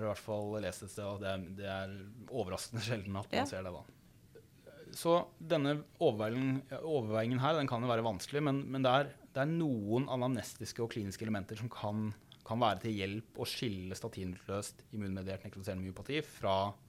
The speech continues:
Speaker 1: toksisk eller medikamentutløst myopati i pro-, i påvente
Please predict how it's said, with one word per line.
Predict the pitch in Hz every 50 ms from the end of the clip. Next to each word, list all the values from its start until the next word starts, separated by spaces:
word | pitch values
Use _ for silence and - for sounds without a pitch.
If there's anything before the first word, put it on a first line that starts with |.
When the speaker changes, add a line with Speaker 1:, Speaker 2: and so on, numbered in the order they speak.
| - -
Speaker 1:
toksisk | - - - - - 107 - - -
eller | 95 98 95
medikamentutløst | 98 98 101 107 104 95 90 87 - - 95 95 101 95 - - -
myopati | 104 98 95 104 104 135 156 175 - - 107
i |
pro-, | - - - - 113 98 - - -
i | 131 120
påvente | - - 113 92 92 90 87 -